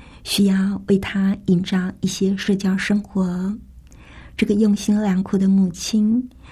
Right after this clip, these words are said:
曾经考虑送他的儿子到一些有群体生活、有别人照顾的中心里面，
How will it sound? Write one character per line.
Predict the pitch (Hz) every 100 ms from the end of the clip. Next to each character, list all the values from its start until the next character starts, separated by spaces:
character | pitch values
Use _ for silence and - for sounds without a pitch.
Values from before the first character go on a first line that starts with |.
| -
曾 | - 190
经 | 190 196
考 | - 185
虑 | 185 196 190 196 - - -
送 | - 233 214
他 | - 214
的 | 202
儿 | - 190
子 | 190 202 196 202 - - -
到 | 214 202 208
一 | 202
些 | 196 208
有 | 202 196
群 | 180 - 190
体 | 196
生 | 190 - 208
活、 | - 202 190 185 196 - - - -
有 | 196
别 | 190 185
人 | 190 190
照 | 190 233
顾 | 202 202
的 | 202
中 | 190 202 214
心 | - 208 208
里 | 190
面， | 170 185 185 196